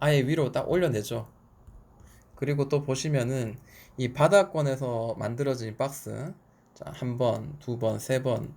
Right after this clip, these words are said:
네 번 만에 돌파한 이만 육천삼백 원과 그리고 삼만 천 원짜리를 지지와 저항이 되었던 자리를 단 캔들 두 개 만에 땅, 땅 올려내는데,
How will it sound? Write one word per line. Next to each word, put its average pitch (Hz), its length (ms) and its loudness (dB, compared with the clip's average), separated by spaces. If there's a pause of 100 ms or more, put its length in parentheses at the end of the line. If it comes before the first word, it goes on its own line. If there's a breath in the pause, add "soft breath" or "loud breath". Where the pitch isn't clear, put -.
네 117 160 6
번 156 140 0
만에 139 180 2
돌파한 120 580 -4 (560 loud breath)
이만 156 420 4
육천삼백 165 680 0
원과 117 520 -2 (420 soft breath)
그리고 120 280 -2
삼만 185 360 2
천 160 160 -2
원짜리를 123 1000 -2
지지와 139 380 2
저항이 135 300 0
되었던 110 360 -4
자리를 107 520 -4 (920 soft breath)
단 131 240 2
캔들 175 380 0
두 135 160 -4
개 180 120 6
만에 143 320 2
땅, 131 320 -2
땅 139 340 0
올려내는데, 113 840 -2